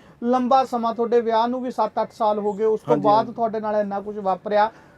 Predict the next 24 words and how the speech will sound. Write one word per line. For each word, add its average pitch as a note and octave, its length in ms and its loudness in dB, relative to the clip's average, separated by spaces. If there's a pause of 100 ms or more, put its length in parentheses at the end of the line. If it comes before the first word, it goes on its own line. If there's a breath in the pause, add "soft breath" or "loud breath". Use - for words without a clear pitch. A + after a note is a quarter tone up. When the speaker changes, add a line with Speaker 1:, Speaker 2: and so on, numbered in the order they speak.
Speaker 1:
ਵਿਆਹ G#3 240 6
ਤੋਂ C4 160 4
ਬਾਅਦ G#3+ 320 2
ਦੀ C4 100 -6
ਜ਼ਿੰਦਗੀ A3 420 -6
ਕਿਵੇਂ G#3 300 -8
ਰਹੀ F#3 160 -8
ਤੁਹਾਡੀ? D#3+ 300 -14 (360)
Speaker 2:
ਇਹ A3 240 6
ਮੈਨੂੰ A3+ 300 2
ਮਿਲੀ G#3+ 320 4
ਹੈ G3+ 100 6
ਜੀ F#3 300 -4
ਕੁੜੀ, F#3 360 0 (840)
ਅ, F#3 400 -8
ਅਗਸਤ E3 380 -2
ਸਤੰਬਰ D#3 460 2 (360)
ਦੋ D#3 140 2
ਹਜ਼ਾਰ F3 160 0
ਸਤਾਰਾਂ A#2+ 340 0
ਚ - 120 -14
ਮਿਲੀ F#2+ 180 -8
ਸੀ। E3 60 -8
Speaker 1:
ਹੂੰ। G2 120 -14